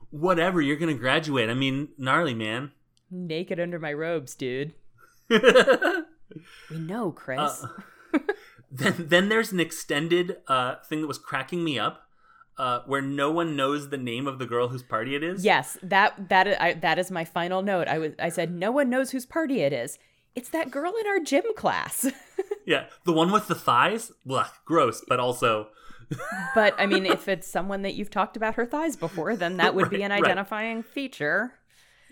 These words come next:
Speaker 1: She's also in someone's French class.
Speaker 2: Uh-huh.
Speaker 1: Uh, and I think I heard a science class. I'm not positive, though. Um,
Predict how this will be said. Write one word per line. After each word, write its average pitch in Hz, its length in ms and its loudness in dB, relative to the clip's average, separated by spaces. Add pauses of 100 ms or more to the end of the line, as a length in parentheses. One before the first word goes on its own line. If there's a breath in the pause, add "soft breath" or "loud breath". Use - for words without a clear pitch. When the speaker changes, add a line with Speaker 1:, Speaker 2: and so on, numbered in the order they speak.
(180 soft breath)
Speaker 1:
She's 170 200 -2
also 160 260 0
in 160 120 0
someone's 139 540 -4
French 120 360 -4
class. 143 420 0
Speaker 2:
Uh-huh. 165 400 -4 (600)
Speaker 1:
Uh, 120 200 -4
and 135 140 -2
I 135 40 -4
think 190 220 -8
I 208 60 0
heard 226 180 -4
a 185 40 -2
science 147 480 -4
class. 104 320 -12
I'm 120 80 -10
not 117 180 -8
positive, 95 400 -8
though. 92 260 -18 (480 loud breath)
Um, 120 380 -4